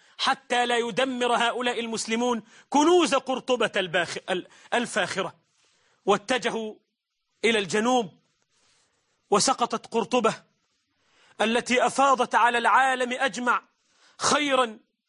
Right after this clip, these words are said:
وبركة وعلما ونورا. سقطت قرطبة صاحبة الثلاثة آلاف مسجد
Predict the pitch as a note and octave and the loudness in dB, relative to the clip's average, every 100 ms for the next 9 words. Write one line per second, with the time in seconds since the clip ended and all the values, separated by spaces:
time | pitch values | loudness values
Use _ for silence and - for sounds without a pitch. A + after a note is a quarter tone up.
0 | - A3 C#4 C#4 C4+ B3 A#3 G#3+ _ _ | -2 2 4 2 -2 -8 -8 -10 _ _
1 | - A#3+ C4 C#4+ C4 A#3 G3+ - A#3 C#4 | -2 2 2 0 -2 -4 -6 0 0 2
2 | D#4+ D4 B3+ - _ _ _ _ _ _ | 0 2 0 -2 _ _ _ _ _ _
3 | _ - - D#4+ D4 D4 - - D4 - | _ -4 0 0 0 -4 -4 -4 -4 0
4 | D#4+ C#4+ - _ _ _ _ _ - - | 0 0 -2 _ _ _ _ _ -4 2
5 | C#4+ D4 E4 D#4+ D#4+ - C#4+ D4 D#4+ D#4 | 2 2 0 0 -2 -2 0 2 2 2
6 | D#4+ D#4+ D4 D4+ D4 D#4 E4+ D4+ D#4+ A3 | 0 0 2 2 2 0 0 -2 -4 -6
7 | G3+ D#3+ | -12 -12